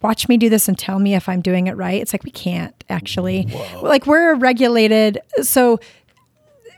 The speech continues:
Speaker 1: this might not be interesting, uh, but it might. Um,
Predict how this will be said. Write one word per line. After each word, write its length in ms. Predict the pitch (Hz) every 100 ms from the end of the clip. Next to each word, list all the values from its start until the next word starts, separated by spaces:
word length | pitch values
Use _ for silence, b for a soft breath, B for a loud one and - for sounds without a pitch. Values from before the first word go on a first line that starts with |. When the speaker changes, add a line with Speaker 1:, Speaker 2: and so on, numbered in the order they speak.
| 698
Speaker 1:
this 220 | 226 226 -
might 140 | 170
not 140 | 175
be 100 | -
interesting, 440 | 185 - - 185 175 - _ -
uh, 180 | 208 196
but 160 | 196
it 80 | 190
might. 260 | 180 180 - B B B 262
Um, 500 | 226 214 196 185